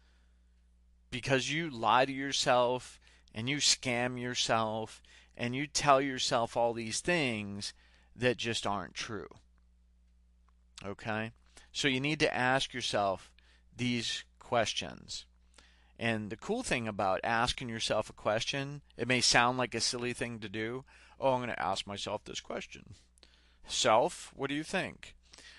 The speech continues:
Well, your s-, part of the purpose of the subconscious mind is to answer whatever questions that you may ask of it. So the first question you wanna ask yourself is, "How am I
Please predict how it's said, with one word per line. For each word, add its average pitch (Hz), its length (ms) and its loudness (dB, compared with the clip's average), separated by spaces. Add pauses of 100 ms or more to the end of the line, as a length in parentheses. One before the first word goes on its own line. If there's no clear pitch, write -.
(120)
Well, 110 380 0 (800)
your 127 220 -6
s-, - 340 -4 (100)
part 185 240 6
of 135 180 -4
the 110 440 2 (280)
purpose 151 500 0
of 107 100 -6
the 98 120 -6
subconscious 113 800 -2
mind 104 640 -4 (540)
is 120 160 2
to - 120 -2 (100)
answer 131 520 -2
whatever 107 340 -2
questions 107 720 -2
that 107 160 -4
you 104 160 -10
may 107 160 -4
ask 104 380 -2
of 78 100 -10
it. - 120 -10 (2000)
So 113 300 4
the 90 80 -10
first 143 320 -2
question 113 400 -2
you 107 100 -8
wanna 101 200 -8
ask 104 320 -4
yourself 76 520 -10 (720)
is, 113 220 0
"How 143 260 6
am 151 100 0
I 135 180 4